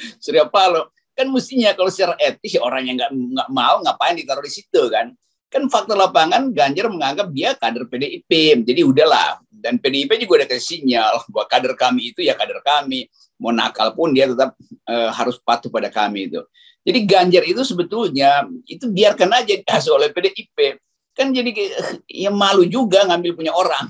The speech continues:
<laughs> sebetulnya kan. Tapi terlihat bahwa sebetulnya di dalam Nasdem ya ada faksi-faksi, tetap ada faksi yang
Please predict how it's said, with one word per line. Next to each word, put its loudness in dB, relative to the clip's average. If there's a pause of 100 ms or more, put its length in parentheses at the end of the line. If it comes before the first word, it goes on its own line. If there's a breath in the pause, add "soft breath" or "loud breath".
<laughs> -18
sebetulnya -6
kan. -12 (600 soft breath)
Tapi -2
terlihat 4
bahwa 2
sebetulnya -6 (380)
di -6
dalam 2
Nasdem 2
ya 2
ada 0
faksi-faksi, -8
tetap -2
ada 2
faksi 0
yang -8